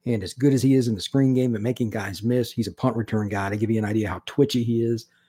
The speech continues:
Well, Wayne McCoy could be an impact player for Florida State. Again, you just don't know about the playbook, but man, he's got great hands. It's hard to get a finger on him off the line, and he's got deep speed. Those are the things you're looking for <laughs> when you're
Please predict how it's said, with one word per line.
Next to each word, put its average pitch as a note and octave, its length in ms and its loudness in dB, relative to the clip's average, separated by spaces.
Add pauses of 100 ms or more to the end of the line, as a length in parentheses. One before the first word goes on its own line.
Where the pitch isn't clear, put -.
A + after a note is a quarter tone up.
(240)
Well, A#2 140 2
Wayne C#3 220 8
McCoy B2 400 2
could A2 160 -2
be A#2+ 200 4
an A2 60 0
impact G#2+ 400 -4
player A2+ 280 2
for G#2 160 -8
Florida G#2+ 320 -4
State. - 320 -8 (420)
Again, G#2+ 320 2
you A2 120 -4
just A#2+ 200 6
don't A#2+ 220 8
know A#2 300 4
about A2 320 -6
the - 60 -20
playbook, D3+ 500 2 (520)
but F#2 100 -8
man, G#2 400 -2 (600)
he's - 140 -14
got - 140 -10
great C#3+ 240 6
hands. C#3+ 540 4 (320)
It's - 120 -16
hard C#3 300 2
to D3 60 4
get C3+ 220 4
a - 80 -2
finger C#3 440 4
on G#2+ 160 -2
him G#2 240 -6
off G#2 240 -4
the G#2 60 -4
line, B2 560 0 (420)
and G#2 80 -2
he's G2+ 100 -6
got G#2+ 200 -2
deep A2 180 -2
speed. - 280 -8 (520)
Those B2+ 260 4
are C3+ 40 4
the B2 120 4
things C3 260 2
you're B2 100 0
looking B2+ 300 2
for C#3 360 4
<laughs> - 0 -
when A2 120 -2
you're D#3 120 -2